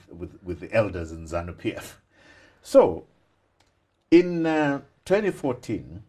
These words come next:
you got suspended by the Joyce Mujuru faction from zanu P F.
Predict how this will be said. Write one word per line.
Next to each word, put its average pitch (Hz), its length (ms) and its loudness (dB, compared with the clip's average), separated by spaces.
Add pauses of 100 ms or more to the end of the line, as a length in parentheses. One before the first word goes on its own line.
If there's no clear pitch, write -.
(400)
you 117 180 -2
got 127 300 -2
suspended 98 840 -8
by 78 280 -8
the 73 400 -14
Joyce 92 340 -8
Mujuru 76 420 -14
faction - 500 -12 (760)
from 78 240 -12
zanu 78 280 -8
P - 180 -20
F. - 200 -20